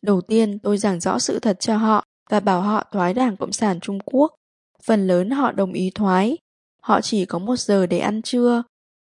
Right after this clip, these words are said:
Khi đến giờ quay lại làm việc, tất cả đều cầm lấy các đĩa D V D và các tài liệu giảng rõ sự thật khác mà tôi mang theo. Tôi nói,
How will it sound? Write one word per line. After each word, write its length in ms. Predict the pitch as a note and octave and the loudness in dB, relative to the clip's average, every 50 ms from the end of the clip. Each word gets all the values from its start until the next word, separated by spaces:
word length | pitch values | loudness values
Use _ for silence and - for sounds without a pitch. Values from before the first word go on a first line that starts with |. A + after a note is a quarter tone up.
| _ | _
Khi 160 | - - A3+ A3 | -8 -6 -4 0
đến 200 | G3 F3+ F3 F3+ | 0 0 -2 0
giờ 260 | A3 B3+ A#3+ G#3 F3+ | 0 0 2 2 0
quay 220 | - G3 G3+ G3 | 2 2 2 2
lại 220 | F#3+ G#3 G3+ F#3 E3 | 2 0 0 0 -2
làm 200 | F#3 F#3+ F3+ F3+ | -2 -4 -4 -2
việc, 260 | - G#3 G3 F3+ - _ _ _ _ _ _ | -2 0 0 0 -2 _ _ _ _ _ _
tất 200 | - D4 - _ | -4 -4 -2 _
cả 200 | C#4 B3+ G3+ F3+ | 2 2 2 2
đều 180 | F3 - F3 | 2 0 -2
cầm 220 | E3 - F3+ F3 E3+ | 0 0 -4 -2 -2
lấy 260 | E3+ E3+ E3+ E3+ F#3 | -2 -2 -2 -2 -2
các 200 | - C#4 D4+ D4+ | -2 -6 -6 -4
đĩa 160 | B3+ B3+ C4+ C4+ | -4 -4 -2 -2
D 40 | C4+ A#3+ A3+ G#3 | 0 -2 -2 -2
V 40 | - G#3+ G#3 G#3 | -2 -4 -2 -2
D 40 | G#3+ G#3+ G#3+ G#3 G3+ | -2 -2 -2 -2 -2
và 120 | - G3+ F#3+ | -4 -4 -4
các 300 | - A#3 C4 - - _ | -4 -4 -6 -6 -6 _
tài 200 | A#3 A3 G3+ F#3 | -2 0 0 0
liệu 240 | F#3 F#3+ - - | -2 -2 -4 -4
giảng 280 | G3+ - - F3 F3 F3 | -6 -4 -4 -4 -4 -2
rõ 180 | G#3+ F#3+ G3 - | -2 -2 -2 -2
sự 220 | - - - - | -4 -6 -6 -4
thật 140 | - - - - | -4 -4 -6 -6
khác 320 | - - C4+ C#4+ E4 - | -6 -4 -4 -4 -4 -2
mà 140 | D#4+ B3 G3 | -2 -2 -2
tôi 200 | - - G3+ G3 | 0 -2 -4 -2
mang 220 | F#3+ G3 G3+ G3+ G#3 | -2 -4 -6 -6 -6
theo. 380 | - A3 A3 A3 A3 G#3+ G#3+ - _ _ _ _ _ _ _ _ | -4 -2 0 0 0 0 -2 -6 _ _ _ _ _ _ _ _
Tôi 180 | - G3+ G3+ G3 | -2 -2 0 0
nói, 380 | F#3 F3+ F3 F3+ G3 A3+ D4 | 0 0 2 0 0 -2 -4